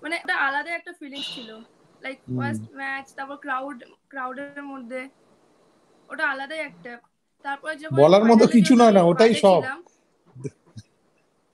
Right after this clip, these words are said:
Speaker 2: দেশের
Speaker 1: মানে,
Speaker 2: হয়ে
Speaker 1: ফাইনালে
Speaker 2: খেলাটাই
Speaker 1: যেহেতু
Speaker 2: সব।
Speaker 1: আমি, হ্যাঁ, বাংলাদেশের against-এ আমি first match খেলি।
Speaker 2: হুম।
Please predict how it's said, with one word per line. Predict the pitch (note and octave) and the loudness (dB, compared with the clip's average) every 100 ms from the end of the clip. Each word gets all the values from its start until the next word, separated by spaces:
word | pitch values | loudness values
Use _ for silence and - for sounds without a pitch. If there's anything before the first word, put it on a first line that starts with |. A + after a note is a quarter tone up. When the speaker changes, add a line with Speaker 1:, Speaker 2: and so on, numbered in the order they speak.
| _ _ _ - _ _ _ B2+ | _ _ _ -20 _ _ _ -2
Speaker 2:
দেশের | D#3 G3+ | 2 6
Speaker 1:
মানে, | G#3 | 6
Speaker 2:
হয়ে | A3 | 6
Speaker 1:
ফাইনালে | |
Speaker 2:
খেলাটাই | F3+ F3 F#3+ A#3 | 6 4 4 2
Speaker 1:
যেহেতু | D#3+ | 2
Speaker 2:
সব। | F3 D3+ | 0 0
Speaker 1:
আমি, | E3 - _ _ _ _ _ _ _ _ _ _ - | -4 -20 _ _ _ _ _ _ _ _ _ _ -18
হ্যাঁ, | C#4 C4 A#3 A3 _ _ - - | -12 -10 -10 -12 _ _ -20 -10
বাংলাদেশের | B3 C4 C#4+ D#4 D#4 | -8 -6 -8 -10 -12
against-এ | E4 D#4+ D#4+ | -12 -12 -12
আমি | E4 E4+ | -12 -12
first | D#4 D4+ D#4 _ C4+ | -12 -12 -12 _ -14
match | C4+ C4 | -14 -14
খেলি। | C#4 A3+ A3 A3 _ _ _ _ _ _ _ _ _ _ C#3 | -16 -14 -16 -20 _ _ _ _ _ _ _ _ _ _ -14
Speaker 2:
হুম। | C#3 A#2 | -14 -14